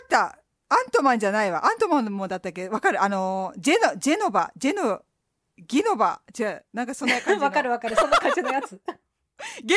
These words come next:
Speaker 1: ノム、ゲノム。ゲノムじゃない？ゲノムだっけな？
Speaker 2: え、そんな名前だっけ？
Speaker 1: うん。そんな感じの、なんか、えー、ジェ-、ゲノム、ジェノバ。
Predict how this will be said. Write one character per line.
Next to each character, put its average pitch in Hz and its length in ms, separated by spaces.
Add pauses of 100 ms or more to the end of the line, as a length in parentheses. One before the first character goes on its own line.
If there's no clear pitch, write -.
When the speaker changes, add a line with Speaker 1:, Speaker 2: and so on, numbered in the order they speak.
(120)
Speaker 1:
ノ 392 60
ム、 240 120
ゲ 302 140
ノ 349 120
ム。 - 180 (100)
ゲ 302 120
ノ 466 100
ム 262 80
じ 196 60
ゃ 190 60
な 180 140
い？ 302 60
ゲ 247 140
ノ 440 100
ム 233 60
だ 202 80
っ - 40
け - 80
な？ - 20
Speaker 2:
え、 - 20
そ 226 80
ん 294 60
な 381 80
名 392 100
前 415 220
だ 427 80
っ 453 160
け？ 196 240 (560)
Speaker 1:
う 240 260
ん。 190 60
そ 359 180
ん 392 80
な 381 140
感 302 220
じ 294 100
の、 226 240
な 247 120
ん 220 60
か、 170 260 (640)
え 202 300
ー、 190 80
ジ 226 120
ェ-、 254 160 (160)
ゲ 240 140
ノ 277 140
ム、 196 140
ジ 214 120
ェ 240 60
ノ 240 120
バ。 165 280